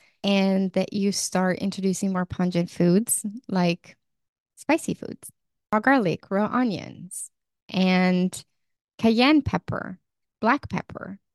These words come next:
a good chai in your diet, like something that is spicing you up, something that it's bringing that energy up, but it's also sp-, ginger, speeding that metabolism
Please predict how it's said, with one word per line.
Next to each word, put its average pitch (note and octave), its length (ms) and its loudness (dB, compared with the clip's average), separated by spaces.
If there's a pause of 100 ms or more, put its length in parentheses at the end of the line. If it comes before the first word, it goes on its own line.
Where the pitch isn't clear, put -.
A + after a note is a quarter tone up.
(640)
a G#3 60 0
good A3+ 220 2
chai A#3+ 540 2
in G3 160 0
your F#3 100 0
diet, F#3+ 380 2
like - 160 -4
something A#3 320 0
that D4 100 2
is G#3 120 -2
spicing F3+ 580 -2
you F3 100 -2
up, B2+ 220 -4 (200)
something A#3+ 520 2
that G#3+ 300 2
it's - 360 -6 (480)
bringing G#3+ 400 4
that - 160 0
energy G3 440 0
up, F#3+ 280 0
but G3+ 100 0
it's F#3 120 -8
also F#3 220 -6
sp-, - 400 -14
ginger, F3+ 500 4
speeding A3+ 640 0
that G3 220 2
metabolism F3 800 -2